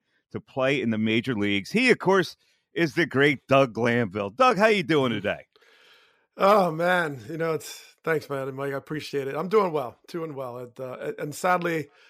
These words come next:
Speaker 2: I have to add another hat to this crazy list, which, uh, I'm teaching at uconn. <laughs> So
Speaker 1: Yes,
Speaker 2: that
Speaker 1: I
Speaker 2: is,
Speaker 1: forgot
Speaker 2: uh,
Speaker 1: to mention that you're a
Speaker 2: <laughs>
Speaker 1: professor at uconn.
Speaker 2: <clears throat> So that's,
Speaker 1: I, I, and
Speaker 2: uh,
Speaker 1: I
Speaker 2: yeah,
Speaker 1: probably missed
Speaker 2: I
Speaker 1: a
Speaker 2: love
Speaker 1: few
Speaker 2: that.
Speaker 1: other things.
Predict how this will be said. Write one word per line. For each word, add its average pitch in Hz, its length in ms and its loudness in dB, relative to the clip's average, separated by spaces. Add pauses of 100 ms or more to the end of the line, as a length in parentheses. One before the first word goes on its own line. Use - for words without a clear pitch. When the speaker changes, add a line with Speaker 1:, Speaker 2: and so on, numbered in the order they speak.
(140)
Speaker 2:
I 156 100 -2
have 160 120 -2
to 147 80 -4
add 151 140 -2
another 160 260 -4
hat 175 360 -2
to 147 100 -12
this 135 200 -8
crazy 131 380 -8
list, 131 400 -12
which, 143 320 -10
uh, 135 100 -6
I'm 131 120 -10
teaching 170 340 -8
at 123 140 -10
uconn. 139 500 -8 (280)
<laughs> - 220 -2
So - 220 -12 (460)
Speaker 1:
Yes, 233 260 6
Speaker 2:
that 196 180 6
Speaker 1:
I 175 40 2
Speaker 2:
is, - 20 0
Speaker 1:
forgot 240 260 6
Speaker 2:
uh, - 40 -6
Speaker 1:
to 226 80 2
mention 220 380 2
that 240 180 6
you're 190 160 6
a 220 60 8
Speaker 2:
<laughs> 180 100 0
Speaker 1:
professor 196 480 2
at 165 160 -4
uconn. 151 1040 -2
Speaker 2:
<clears throat> - 60 -20 (480)
So 165 140 0
that's, 175 180 2
Speaker 1:
I, 170 180 0
I, 151 100 2
and 185 100 2
Speaker 2:
uh, 190 40 4
Speaker 1:
I - 20 0
Speaker 2:
yeah, 202 100 -4
Speaker 1:
probably 240 240 2
missed 180 200 2
Speaker 2:
I - 20 0
Speaker 1:
a 139 60 2
Speaker 2:
love 131 100 -2
Speaker 1:
few 185 100 -4
Speaker 2:
that. 175 60 2
Speaker 1:
other 202 180 2
things. 135 340 -6